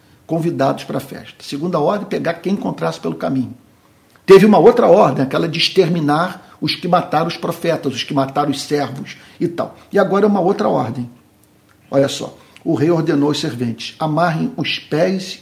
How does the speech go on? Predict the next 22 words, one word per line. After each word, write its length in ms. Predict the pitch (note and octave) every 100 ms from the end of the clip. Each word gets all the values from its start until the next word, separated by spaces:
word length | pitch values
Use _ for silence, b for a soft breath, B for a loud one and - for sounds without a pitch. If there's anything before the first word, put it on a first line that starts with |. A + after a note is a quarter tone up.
| -
e 80 | D#3+
as 160 | C3+
mãos 400 | B2+ C#3+ D3+ D3 - - _ _ -
dele 340 | C3 C3 C3 - _ _ _ b b b b b
e 120 | D#3
atirem-no 720 | D#3 - - E3 F#3 F#3 F3 F2+
para 320 | - D3 C#3
fora 560 | - C#3 C#3+ D#3 D#3+ -
nas 240 | D3 D3+
trevas. 580 | - B2+ B2 A2+ - - b b b -
Ali 260 | C#3+ C#3
haverá 360 | C#3 C#3+ C#3 C3+
choro 580 | - D3 D3 D#3 - -
e 60 |
ranger 340 | C3+ D3+ C3 B2
de 120 | C3
dentes." 480 | A#2+ G#2 - - - _ _ _ _ _ _ _ _ _ _
A 80 | C3
linguagem 600 | C#3+ C#3 C#3 C3+ C#3 C3+
é 60 | C#3
muito 460 | C3 A#2 A#2+ C3 -
forte. 520 | - C3 - -